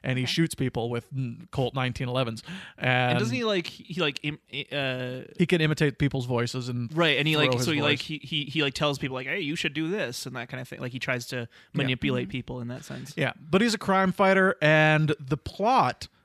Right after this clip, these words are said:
Speaker 2: Mm-hmm.
Speaker 1: of the movie The Shadow is Ian McKellen is a scientist man who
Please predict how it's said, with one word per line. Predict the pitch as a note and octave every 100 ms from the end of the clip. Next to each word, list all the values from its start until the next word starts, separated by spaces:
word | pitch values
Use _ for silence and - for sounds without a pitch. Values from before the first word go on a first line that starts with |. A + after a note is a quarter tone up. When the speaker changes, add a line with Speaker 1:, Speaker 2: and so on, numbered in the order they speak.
| _ _
Speaker 2:
Mm-hmm. | G3+
Speaker 1:
of | F3 E3+ E3
the |
movie | E3 F#3 F#3+
The | F3
Shadow | - - G#3+ G#3 A#2+ F#2+ - - - _
is | D3 D3 C#3+ C#3 G#3+
Ian | B3+ A#3+
McKellen | - - A3+ G#3 F#3 E3+
is | D#3 C#3
a |
scientist | - E3+ G3 G#3+ - B2 B2
man | G#2+ A2+ D3 _ _ _ _ _ _
who | E3 D3+ D3 C#3+